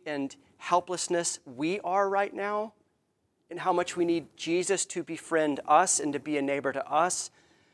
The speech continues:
to finance our road to recovery, our road back to loving like him? Boy, do we need him. And boy, is he the neighbor that we need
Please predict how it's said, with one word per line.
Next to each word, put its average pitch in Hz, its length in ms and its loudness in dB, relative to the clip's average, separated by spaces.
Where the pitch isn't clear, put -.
to 165 100 -6
finance 160 800 4
our 151 320 8
road 180 400 6
to 202 120 -4
recovery, 185 680 0
our 156 280 8
road 170 420 2
back 160 320 0
to 175 120 -8
loving 156 400 0
like 180 220 2
him? 185 340 -2
Boy, 170 240 0
do 180 100 2
we 160 140 0
need 147 260 0
him. 117 260 -12
And 139 200 -6
boy, 170 400 6
is 135 240 -2
he 135 720 -2
the 131 140 -2
neighbor 131 760 0
that 139 180 0
we 131 160 -4
need 143 520 2